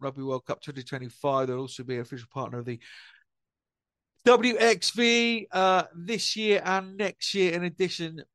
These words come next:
the insurers will also be the founding partner of a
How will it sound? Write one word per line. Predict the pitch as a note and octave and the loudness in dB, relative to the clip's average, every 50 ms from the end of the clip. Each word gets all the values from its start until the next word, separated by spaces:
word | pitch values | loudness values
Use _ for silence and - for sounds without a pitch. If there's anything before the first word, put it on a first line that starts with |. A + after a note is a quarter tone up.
| _ _ _ _ _ - | _ _ _ _ _ -10
the | D#3 | -8
insurers | D3+ D3 - - E3+ D#3+ D3+ C#3+ D#3 | -6 -6 -4 -2 0 0 0 0 -2
will | D3+ D3+ | -4 -4
also | D3+ - - D3+ C#3+ | -4 -4 -6 -6 -6
be | C#3 C#3+ | -6 -6
the | C3+ | -8
founding | C3 - D#3 C#3+ C#3 C3+ C3+ B2+ | -6 -6 -6 -6 -6 -6 -8 -8
partner | D3 D3 A#2+ A2 B2 B2 B2+ B2+ | -6 -6 -6 -6 -6 -6 -6 -6
of | - | -6
a | A2 B2 A#2+ G#2 | -6 -6 -8 -10